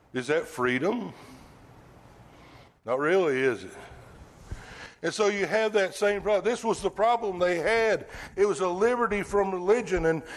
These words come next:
and that's what I'm saying. For me to stand up here and, and look at this and say, "Somewhere in here it says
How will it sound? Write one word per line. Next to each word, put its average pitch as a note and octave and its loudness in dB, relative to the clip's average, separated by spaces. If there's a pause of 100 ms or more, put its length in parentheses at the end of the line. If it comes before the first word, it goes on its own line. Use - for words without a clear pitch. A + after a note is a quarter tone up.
(100)
and F#3 2
that's A3+ 2
what G#3+ 0
I'm F#3 2
saying. A#3+ 0
For F#3 -2
me A#3 0
to G#3 2
stand A#3+ 0
up G#3+ 0
here A3+ 0 (260)
and, F3 0
and F3 0
look A#3 2
at G#3+ -6
this G#3+ 2
and F#3+ -10
say, A3 0 (220)
"Somewhere C#4+ 2
in G3 -2
here G#3+ 2
it A3 0
says G#3+ 0